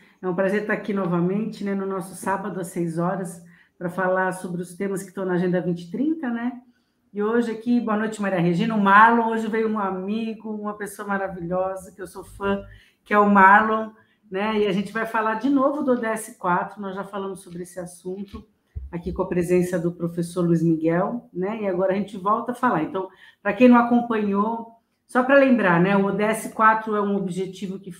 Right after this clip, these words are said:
que tem aí, é, voltado pra educação, né? Então, é um objetivo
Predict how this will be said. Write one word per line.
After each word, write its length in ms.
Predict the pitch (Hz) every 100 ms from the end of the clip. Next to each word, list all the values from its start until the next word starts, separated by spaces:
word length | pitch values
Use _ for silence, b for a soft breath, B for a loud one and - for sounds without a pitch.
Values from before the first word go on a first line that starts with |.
| _ _
que 160 | - 185
tem 280 | - 208 190
aí, 360 | 185 196 190 _ _ _ _ _
é, 720 | 175 175 175 170 170 170 170 - - _
voltado 500 | 185 185 185 180 170
pra 100 | 175
educação, 480 | 165 165 156 254
né? 120 | 247 214
Então, 200 | 208 202
é 80 |
um 20 | 196
objetivo 800 | 190 175 185 - 233 202 175